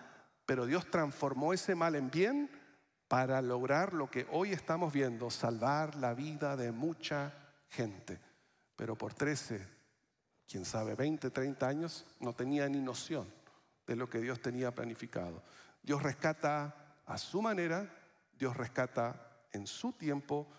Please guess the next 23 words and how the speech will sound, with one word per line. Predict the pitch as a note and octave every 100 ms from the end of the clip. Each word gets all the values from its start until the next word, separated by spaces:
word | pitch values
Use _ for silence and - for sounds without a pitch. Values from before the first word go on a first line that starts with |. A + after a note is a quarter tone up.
| - _
para | A2+ A2
cumplir | B2 A#2 C3+ C3 B2 -
sus | - - F3 F#3 - - _
buenos | C3 C3+ C3+
propósitos | - B2+ - C3 C3+ - B2 - - - _ _ _
que | -
muchas | G#2 C#3+ D#3 C#3+
veces | C3 A#2+ B2 A#2+ - - _ _ _
son | - A#2
desconocidos | G2+ - A2 G#2 - G#2+ G#2+ G#2 G#2 - - -
para | G#2
nosotros. | F#2+ G2+ - D#2 - - - - _ _ _ _ _ _ _ _ _ - - - _ _
El | -
testimonio | B2 A#2+ C3+ D#3+ G3 G3+
de | F3+
José | - D3+ - F#3
fue | - F3+
el |
siguiente. | E3+ D3+ D3 D#3 B2+ G#2+ F#2+ -
Le | C3
nacieron | C3 B2 D#3+ D#3
dos | C#3+ E3
varones | D#3+ C#3 A#2+ - -